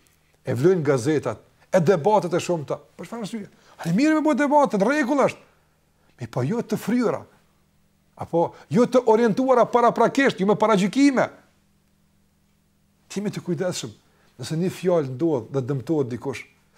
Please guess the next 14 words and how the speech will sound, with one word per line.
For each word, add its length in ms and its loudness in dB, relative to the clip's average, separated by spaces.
dëmton 480 2
ndonjë 240 2
projekt 520 2
i 80 2
harit 360 4
i 80 0
mirë 220 4
që 100 0
njerëzit 280 4
shkojnë 180 4
harin, 280 6
dëmtohet 380 4
ai 80 2
projekt. 340 2